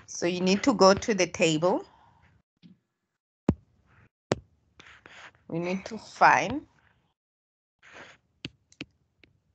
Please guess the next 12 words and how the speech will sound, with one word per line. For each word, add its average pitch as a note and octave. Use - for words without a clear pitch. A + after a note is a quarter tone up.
of E3+
zero F3+
comma G3
zero, E3
they, -
they F3
said G3
zero F#3
comma G3
zero D#3+
five, D3+
ne? D3